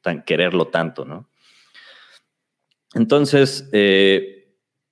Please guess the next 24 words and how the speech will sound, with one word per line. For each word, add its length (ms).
después 680
de 160
eso 240
comencé 480
como 760
a 800
aplicar 500
los 220
conocimientos 960
que 140
yo 160
tenía, 580
eh, 560
comencé 400
a 100
obtener 360
ayuda 380
de 140
mis 160
compañeros, 840
comencé 320
a 40
aprender 340
bastante, 840